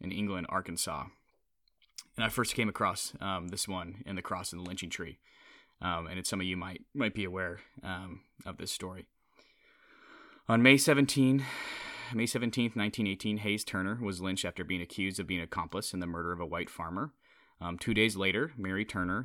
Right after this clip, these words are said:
his wife, so hi-, her husband was already lynched, his wife, who was eight months pregnant, was lynched wi-, by a white mob from Brooks, Brooks County, Georgia, at Folsom's Bridge, sixteen miles north of Valdosta, for publicly speaking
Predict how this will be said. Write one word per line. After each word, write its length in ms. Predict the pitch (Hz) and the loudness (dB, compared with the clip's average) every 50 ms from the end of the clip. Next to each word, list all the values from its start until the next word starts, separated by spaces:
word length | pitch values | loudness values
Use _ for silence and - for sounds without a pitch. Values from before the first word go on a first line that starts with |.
| 113 | -4
his 120 | 113 107 92 | -4 -6 -4
wife, 460 | 87 87 87 80 87 110 - - - | -2 -2 -2 0 -2 -2 -6 -8 -16
so 240 | - - - 90 85 | -14 -10 -8 -6 -6
hi-, 140 | 90 92 - - | -4 -6 -8 -6
her 120 | - 101 87 | -8 -6 -4
husband 360 | 95 87 85 87 - 87 92 | -4 -4 -4 -4 -4 -6 -4
was 140 | 92 85 - | -4 -6 -6
already 260 | - 82 87 90 95 | -4 -4 -2 -2 -2
lynched, 380 | 90 85 76 85 101 - - - - | -4 -4 -6 -4 -4 -6 -6 -8 -10
his 180 | - - 92 90 | -10 -10 -6 -2
wife, 280 | 85 95 87 98 104 - | 0 0 0 0 0 -2
who 100 | - 101 | -2 -2
was 140 | 92 90 - | -2 -4 -4
eight 140 | - 101 - | -4 -4 -2
months 160 | - 110 107 | -2 -2 -4
pregnant, 420 | - - - 90 87 - 85 85 - - - - - - - - - - - - - - | -4 -4 -4 -4 -2 -4 -6 -6 -8 -12 -20 -20 -20 -20 -20 -20 -20 -20 -20 -20 -10 -4
was 180 | 92 98 92 90 | -2 -2 0 2
lynched 240 | 101 113 123 - - | 2 2 2 2 2
wi-, 240 | 117 107 104 101 - | 2 4 4 4 2
by 240 | - 98 104 98 | 4 4 6 6
a 80 | 95 90 | 6 6
white 240 | 87 98 104 104 - | 4 4 2 2 2
mob 320 | 92 95 90 85 92 101 | 4 4 4 4 4 2
from 220 | - - 98 92 85 | 2 0 0 0 0
Brooks, 280 | 95 101 - - - - | -2 -4 -4 -4 -10 -8
Brooks 300 | - 92 107 113 - - | -4 0 0 0 0 0
County, 320 | - - 104 92 90 92 95 | -2 0 0 2 2 2 0
Georgia, 440 | 87 87 82 87 82 90 92 85 - | -2 -2 -4 -4 -2 -2 -2 -2 -2
at 120 | 82 - | -4 -6
Folsom's 440 | - - 101 101 - - 107 92 - | -4 -4 -4 -2 -2 0 -2 -2 -2
Bridge, 460 | - 85 87 82 80 76 - - - - | -2 -2 -2 -2 -2 -2 -4 -6 -6 -6
sixteen 380 | - - 117 110 - - 110 101 | -6 -6 -4 -4 -2 0 0 2
miles 280 | 98 95 92 92 95 | 4 4 4 2 0
north 340 | 92 90 87 90 87 - _ - | -2 -2 -2 -4 -4 -6 _ -8
of 340 | - 90 90 85 87 90 - - | -6 -4 -4 -4 -6 -8 -8 -6
Valdosta, 720 | 87 90 82 82 - 92 95 95 - - - 78 76 76 101 | -4 -4 -4 -4 -4 -4 -4 -2 -4 -4 -4 -4 -6 -6 -8
for 160 | - - 87 | -8 -10 -8
publicly 380 | - - 101 - 98 - 98 92 | -6 -4 -4 -4 -4 -4 -4 -4
speaking 480 | - - 87 87 - 85 82 73 69 | -4 -4 -6 -6 -6 -6 -6 -6 -8